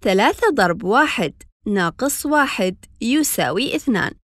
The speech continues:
وهو الحد الأول في المجموع الموجود في السؤال. ثلاثة ضرب اثنان ناقص واحد يساوي خمسة. إلى الآن هناك تطابق في أول حدين،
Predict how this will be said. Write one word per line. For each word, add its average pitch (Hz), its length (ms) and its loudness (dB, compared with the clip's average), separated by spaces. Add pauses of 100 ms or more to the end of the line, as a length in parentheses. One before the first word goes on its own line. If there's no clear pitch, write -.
(160)
وهو 190 360 2
الحد 208 460 -2
الأول 240 560 2
في 214 140 -6
المجموع 233 540 0
الموجود 254 640 2
في - 120 -8
السؤال. - 560 0 (360)
ثلاثة 214 520 2
ضرب 269 380 2
اثنان 247 640 0 (160)
ناقص 208 600 0
واحد 262 680 0
يساوي 240 680 0
خمسة. - 460 -2 (400)
إلى 269 200 2
الآن 190 540 0 (360)
هناك 320 380 4
تطابق 185 680 -2
في 240 200 -6
أول 175 460 0
حدين، 220 640 -4